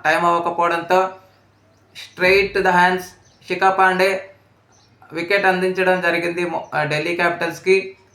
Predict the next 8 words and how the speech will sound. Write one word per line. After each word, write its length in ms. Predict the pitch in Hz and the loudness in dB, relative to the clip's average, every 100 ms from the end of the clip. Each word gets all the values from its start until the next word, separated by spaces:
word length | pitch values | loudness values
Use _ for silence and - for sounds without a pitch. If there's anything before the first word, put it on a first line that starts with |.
| - | -10
స్టార్ట్, 560 | - 190 202 196 - | 2 4 4 0 -2
అద్భుతమైన 480 | 165 165 185 190 185 | -2 0 0 0 0
స్టార్ట్ 340 | 180 180 180 | 2 2 2
ఇప్పించడం 440 | 180 180 175 180 180 | 0 -4 -8 -2 0
అయితే 200 | 175 175 | 0 -2
జరిగిందని 540 | 170 165 170 165 156 | -2 -2 -2 -4 -4
చె-, 80 | 160 - - _ _ _ - | -6 -8 -18 _ _ _ -6
చెప్పుకోవచ్చు. 640 | 160 - 175 165 190 190 | -6 -2 0 0 0 -2